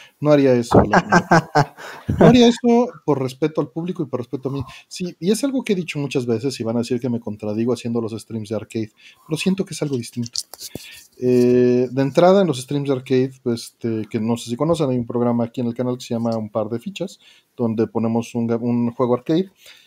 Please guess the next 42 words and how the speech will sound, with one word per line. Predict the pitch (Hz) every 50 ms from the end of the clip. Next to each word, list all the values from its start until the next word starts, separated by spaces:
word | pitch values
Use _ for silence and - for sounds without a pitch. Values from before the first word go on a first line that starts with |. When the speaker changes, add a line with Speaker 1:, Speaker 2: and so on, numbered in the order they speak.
| _ _ -
Speaker 1:
Y | 139 135 135 135 135 143 151
en | 147 151
el | 131 131
peor | 170 175 180 175
de |
los | 160 147 - -
casos | 156 143 - 147 131 123
estoy | - - - 131 127
yo | 131 123
solo | - - 127 123 127
contestando | - 113 - - - - 120 120 120
el | 113
chat | - 127 120 -
y | 120
poniendo | - 110 117 117 117
atención. | 113 - 120 120 - 180 220 214 _ - - _ -
En | 139
el | 135 135
mejor | 127 127 147 147
de | 139 131
los | 123 120 -
casos | - 131 127 127 127 120 113
está | - - - 107
Rolo, | 117 135 139 147 143 135 127 120 117 _ -
Jesús | 127 - - 110 107
Bueno, | 127 151 151 147 143 139 135 131
etcétera, | 127 - 151 143 - 139 139 143 147 _ - - - _ _ _ -
este, | 131 120 117 117 - - - - 117 117 113 113 117 113 113 113 -
contestando | - 117 - 120 - 143 127 127 127
preguntas | - 120 117 135 135 127 127 131 127 -
y | 120 113
charlando | - - 107 117 117 117 120 120
con | - 117
ustedes | 113 - - 120 117 117 120 117 _ _ _ _ _ _ -
de | 143 131
manera | 131 135 143 160 165 160
muy | 160 160 156
similar | - - 143 135 131 139 135
a | 135 135
esto, | 131 - 139 123
pero | - 120 110 107
jugando. | - 117 101 98 92 87 -